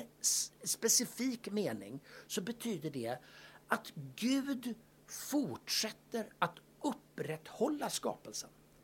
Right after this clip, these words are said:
Jag brukar tänka så här. Först finns bara Gud och ingenting annat. Han finns i sin eviga existens.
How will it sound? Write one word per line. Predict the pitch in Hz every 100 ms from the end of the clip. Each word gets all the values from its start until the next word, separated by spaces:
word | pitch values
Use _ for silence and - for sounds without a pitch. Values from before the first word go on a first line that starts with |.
| -
Jag | 247
brukar | 302 277
tänka | 247 247 151 139
så | 170
här. | - - - - - - - - - -
Först | 285 262 -
finns | - 160 139 147 - - - - - - - - -
bara | 254 233 180 151 170 127
Gud | 185 196 117 - - -
och | - - - -
ingenting | 208 135 113 127 117 131 123 -
annat. | 156 110 127 - - - - - -
Han | - 240 226
finns | - - 254 247 240 - - -
i | 220 214 226
sin | - - 170 156 156 -
eviga | 214 131 120 151 170 -
existens. | 160 - - 143 - 247 - 131 - -